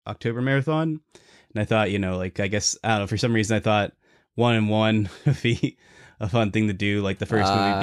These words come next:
Speaker 1: being
Speaker 2: get
Speaker 1: One
Speaker 2: it.
Speaker 1: Cut of the Dead.
Speaker 2: <laughs>
Speaker 1: Um,
Speaker 2: Yeah.
Speaker 1: yeah. Um, not that I put too much thought into these things, but,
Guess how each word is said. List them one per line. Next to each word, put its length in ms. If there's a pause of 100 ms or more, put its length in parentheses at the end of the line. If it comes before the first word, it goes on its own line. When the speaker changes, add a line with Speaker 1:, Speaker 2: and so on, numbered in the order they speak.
Speaker 1:
being 100
Speaker 2:
get 80
Speaker 1:
One 100
Speaker 2:
it. 60
Speaker 1:
Cut 100
of 60
the 80
Dead. 360
Speaker 2:
<laughs> 40
Speaker 1:
Um, 380 (100)
Speaker 2:
Yeah. 220 (840)
Speaker 1:
yeah. 380 (200)
Um, 460 (260)
not 160
that 60
I 40
put 200
too 100
much 180
thought 180
into 180
these 160
things, 260
but, 280